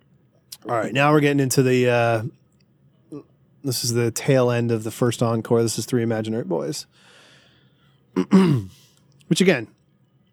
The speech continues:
holds up live. It's pretty good live. It was never, uh, never let 'em down. Never let the boys down.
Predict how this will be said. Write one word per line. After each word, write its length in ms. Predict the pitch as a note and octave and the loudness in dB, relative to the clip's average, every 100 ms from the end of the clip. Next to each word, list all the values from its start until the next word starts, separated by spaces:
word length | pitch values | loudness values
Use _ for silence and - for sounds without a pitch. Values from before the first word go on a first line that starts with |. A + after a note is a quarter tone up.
| _ - | _ 2
holds 240 | E3 D#3 | 2 2
up 100 | D3+ | 0
live. 320 | C#3 G2+ - - | 0 -2 -10 -20
It's 100 | - | -4
pretty 160 | - C3+ | 0 2
good 100 | C#3 | 2
live. 340 | A2 E2 - _ _ _ _ | -2 -6 -16 _ _ _ _
It 60 | A#2+ | -10
was 180 | A2 | -6
never, 340 | C3 A#2 A#2+ A#2+ | -2 0 2 2
uh, 260 | A#2 A#2 A#2+ | 2 0 2
never 220 | D3 E3 | 2 4
let 120 | D#3+ | 4
'em 80 | D#3+ | 4
down. 360 | D3+ A#2+ - - - - - | 2 0 -4 -14 -16 -18 -16
Never 140 | A2+ | -8
let 80 | A2+ | -6
the 80 | G#2+ | -4
boys 240 | A2+ G#2 | -4 -4
down. 400 | F#2+ D#2+ C#2+ C#2 | -4 -8 -10 -14